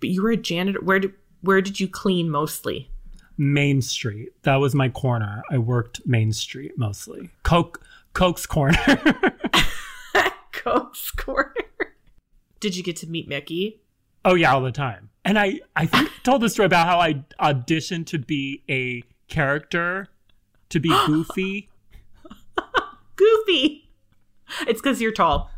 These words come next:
Speaker 2: Yeah, that, that's it. That's
Speaker 1: Yeah.
Speaker 2: it. But yeah, I didn't get the job.
Speaker 1: Too much charisma. They were like,
Speaker 2: Yes, yes,
Speaker 1: "Goofy
Speaker 2: too
Speaker 1: needs
Speaker 2: much.
Speaker 1: to be more boring." <laughs>
Speaker 2: Yeah,
Speaker 1: Well
Speaker 2: they didn't see Goofy. They saw me. So they're like, "You gotta tone it down."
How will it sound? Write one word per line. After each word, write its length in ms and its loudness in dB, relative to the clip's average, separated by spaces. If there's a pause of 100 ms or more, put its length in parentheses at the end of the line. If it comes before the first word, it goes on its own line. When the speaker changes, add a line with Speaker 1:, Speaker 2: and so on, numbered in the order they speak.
(500)
Speaker 2:
Yeah, 180 -6
that, 240 -4
that's 280 -4
it. 220 -18 (480)
That's 240 -6
Speaker 1:
Yeah. 160 -4
Speaker 2:
it. 60 -12
But 120 -10
yeah, 180 -8
I 100 -8
didn't 160 -6
get 100 -10
the 80 -18
job. 240 -18 (720)
Speaker 1:
Too 160 2
much 220 2
charisma. 720 0 (840)
They 100 0
were 80 4
like, 200 4
Speaker 2:
Yes, 140 -2
yes, 180 2
Speaker 1:
"Goofy 160 2
Speaker 2:
too 80 2
Speaker 1:
needs 60 4 (160)
Speaker 2:
much. 60 -10
Speaker 1:
to 40 -6
be 80 -4
more 180 -2
boring." 400 2 (180)
<laughs> 140 -2
Speaker 2:
Yeah, 300 -2 (200)
Speaker 1:
Well 160 2
Speaker 2:
they 60 2
didn't 240 0
see 220 0
Goofy. 460 0
They 140 0
saw 280 -2
me. 400 -8
So 180 -6
they're 180 -4
like, 220 -10 (260)
"You 140 -2
gotta 200 -2
tone 220 -4
it 100 -12
down." 300 -16